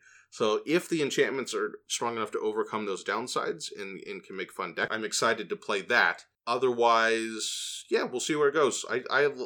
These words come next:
I love drafting just to find the marginal victory, so I don't, I don't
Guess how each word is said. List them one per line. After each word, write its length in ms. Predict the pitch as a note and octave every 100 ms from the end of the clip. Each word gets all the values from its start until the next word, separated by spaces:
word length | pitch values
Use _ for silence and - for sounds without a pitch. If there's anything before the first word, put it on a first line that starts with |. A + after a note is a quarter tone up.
| -
I 100 | C3
love 200 | C#3+ A2+
drafting 420 | B2+ B2+ - A2+
just 220 | A2 -
to 60 | A2
find 240 | A2+ G#2+
the 40 |
marginal 420 | F#2+ F#2 F2+ G2 E2
victory, 340 | F2+ - D#2
so 140 | -
I 40 | F#2
don't, 160 | G#2 - _ -
I 40 |
don't 280 | C3+ -